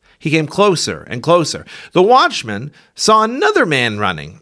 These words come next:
and the watchman called to the gatekeeper and said, "Behold, a man running alone." The king said, "He also brings news." The watchman said, "I think the running of the first one is like the running of Ahimaaz, the son of Zadok."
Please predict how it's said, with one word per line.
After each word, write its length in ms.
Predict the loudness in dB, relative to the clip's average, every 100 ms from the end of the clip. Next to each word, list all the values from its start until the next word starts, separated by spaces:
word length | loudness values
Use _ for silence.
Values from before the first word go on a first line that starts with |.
| _
and 100 | 0
the 60 | 2
watchman 560 | 2 2 -2 -8 -10 -6
called 280 | 0 0 0
to 60 |
the 80 | -2
gatekeeper 520 | 0 0 -2 -4 -2
and 100 | -4
said, 240 | 0 0 2
"Behold, 640 | 2 4 4 2 -2 -6 -12
a 60 |
man 300 | -4 -2 0
running 200 | 0 0
alone." 520 | 2 2 2 0 -6 -14 _ _ _ _ _ _ _ -14
The 100 | -6
king 220 | -4 -4
said, 320 | -2 -4 -4 _ -14
"He 160 | -2
also 300 | 0 2 0
brings 300 | 0 -2 -6
news." 440 | -10 -12 -14 -20 -20 _ _ _ _ _ _
The 80 | -2
watchman 400 | 0 0 -2 -10
said, 240 | -2 0
"I 140 | 0 -2
think 260 | -6 -6
the 100 | -2
running 300 | 0 0 0
of 80 | -2
the 80 | -4
first 400 | 0 2 2 0
one 160 | -2 -2
is 160 | -2
like 220 | 0 0
the 100 | 0
running 320 | 2 2 2 0
of 120 | 0
Ahimaaz, 600 | 2 2 2 4 4 2
the 60 | -2
son 260 | 0 0
of 120 | 2
Zadok." 520 | 2 4 4 0 -10